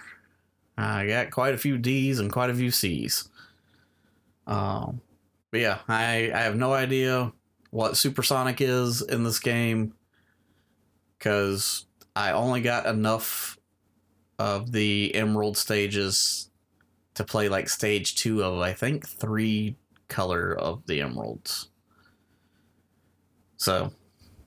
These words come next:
maybe one day I'll know what it is. And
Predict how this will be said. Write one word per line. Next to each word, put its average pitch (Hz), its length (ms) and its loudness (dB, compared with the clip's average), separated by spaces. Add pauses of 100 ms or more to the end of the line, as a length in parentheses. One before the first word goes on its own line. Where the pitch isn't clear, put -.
(1600)
maybe 180 420 2
one 107 400 0
day 95 380 2 (300)
I'll 101 140 0
know 95 180 0
what 95 160 0
it 98 100 -2
is. 92 460 -2 (2000)
And 101 320 2